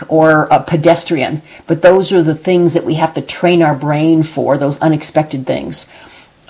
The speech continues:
Uh, what's gonna be over that rise in the hill, right? You, you get over that hill and then boom, there's something happening. And are you really ready for it? When my older took, um, uh, driving from the Safeway company,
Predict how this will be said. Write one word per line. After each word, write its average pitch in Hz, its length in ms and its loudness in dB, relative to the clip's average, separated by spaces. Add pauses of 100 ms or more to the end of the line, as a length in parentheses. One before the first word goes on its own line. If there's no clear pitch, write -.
(840)
Uh, 170 140 6
what's 170 340 4
gonna 285 160 4
be 196 160 -2
over 190 240 2
that 170 160 4
rise 160 400 2
in 151 80 -2
the 143 80 -2
hill, 151 380 -2 (140)
right? 147 280 -2
You, 151 280 2
you 147 120 0
get 165 160 2
over 180 160 4
that 147 200 4
hill 170 260 4
and 151 100 2
then 143 120 0
boom, 185 440 4
there's 143 180 0
something 151 300 -2
happening. 156 640 -2 (260)
And 165 120 2
are - 120 4
you 160 140 4
really 160 240 4
ready 151 280 4
for 143 280 -6
it? - 120 -18 (1160)
When 165 220 4
my 160 240 6
older 170 420 4
took, - 460 -4
um, 151 440 -2 (120)
uh, 156 180 -2
driving 151 420 2
from 147 200 -2
the 143 80 0
Safeway 147 580 0
company, 147 480 -4